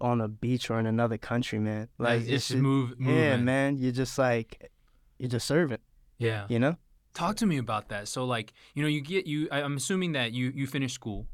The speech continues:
Speaker 2: right?
Speaker 1: Oh,
Speaker 2: And
Speaker 1: no,
Speaker 2: then,
Speaker 1: actually, I
Speaker 2: oh, you
Speaker 1: didn't.
Speaker 2: didn't?
Speaker 1: I didn't.
Speaker 2: Wha-,
Speaker 1: Yeah.
Speaker 2: what, what was the reason behind that?
Speaker 1: So the
Speaker 2: Just
Speaker 1: reason why is just, um,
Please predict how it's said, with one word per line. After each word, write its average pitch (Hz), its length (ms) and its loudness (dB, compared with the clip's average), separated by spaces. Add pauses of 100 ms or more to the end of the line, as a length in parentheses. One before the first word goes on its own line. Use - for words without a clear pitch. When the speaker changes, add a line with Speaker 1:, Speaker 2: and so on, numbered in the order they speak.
(180)
Speaker 2:
right? 127 260 -2
Speaker 1:
Oh, 156 80 6
Speaker 2:
And 156 80 6
Speaker 1:
no, 147 100 8
Speaker 2:
then, 120 100 2
Speaker 1:
actually, 131 320 2
I 120 40 6
Speaker 2:
oh, 139 40 4
you 143 140 4
Speaker 1:
didn't. 127 60 2
Speaker 2:
didn't? 110 300 -2
Speaker 1:
I 120 100 -2
didn't. 123 280 0 (220)
Speaker 2:
Wha-, 143 220 -4
Speaker 1:
Yeah. 139 40 2
Speaker 2:
what, 143 240 0
what 151 100 0
was 143 120 -2
the 143 80 -4
reason 139 300 0
behind 98 280 -6
that? 92 160 -16
Speaker 1:
So 135 240 0
the 131 140 2
Speaker 2:
Just 131 100 0
Speaker 1:
reason 151 380 2
why 123 500 4
is 120 220 -6
just, 120 340 -6
um, 113 380 0